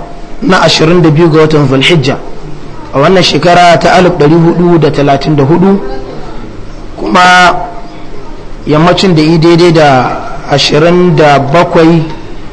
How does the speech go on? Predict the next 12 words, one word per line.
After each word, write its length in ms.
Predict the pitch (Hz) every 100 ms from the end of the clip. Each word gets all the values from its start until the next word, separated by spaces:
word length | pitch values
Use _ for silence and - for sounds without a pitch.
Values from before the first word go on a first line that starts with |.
| - - -
ga 80 | 143
watan 360 | 160 160 143 135
goma 420 | 170 165 160 151
shekara 420 | - 131 160 147
ta 120 | 151
dubu 220 | 151 151 151
biyu 140 | 160
da 80 | 147
goma 240 | 135 147
sha 200 | 131 151
uku 160 | 143 135
miladiyya. 460 | 127 117 113 110